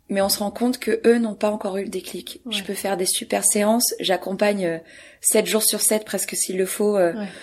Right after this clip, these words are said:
Speaker 1: s'il le faut par message ou par appel, mais ça suffit pas.
Speaker 2: Ouais.
Speaker 1: Et donc je les ai gardés quelques mois et au bout, au jour, euh, et à un moment il me dit, maintenant écoute, euh, Florence, on arrête.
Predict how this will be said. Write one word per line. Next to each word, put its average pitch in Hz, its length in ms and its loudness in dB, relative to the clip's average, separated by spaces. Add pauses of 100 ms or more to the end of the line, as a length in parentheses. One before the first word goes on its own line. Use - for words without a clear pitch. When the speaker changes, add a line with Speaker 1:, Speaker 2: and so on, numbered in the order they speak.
(280)
Speaker 1:
s'il - 260 -2
le 196 120 2
faut 208 160 0
par 185 180 -2
message 196 400 -2
ou 190 60 -6
par 185 180 -4
appel, 214 540 0
mais 190 100 -6
ça - 140 -6
suffit - 320 -8
pas. 185 260 -6 (300)
Speaker 2:
Ouais. 208 60 -14 (320)
Speaker 1:
Et 185 100 4
donc 190 180 -2
je 185 120 -4
les 185 120 -2
ai 180 80 2
gardés 190 320 2
quelques - 320 -2
mois 202 320 4
et 214 140 0
au - 20 0
bout, 175 120 -6
au - 80 -2
jour, 190 220 -6
euh, 175 380 -4 (380)
et 190 80 2
à - 20 6
un 190 40 4
moment 185 260 2
il 220 60 0
me 220 40 0
dit, 214 140 -4
maintenant 190 240 -2
écoute, - 280 -8
euh, 196 80 -2
Florence, 190 380 -6
on 196 80 -14
arrête. 180 480 -12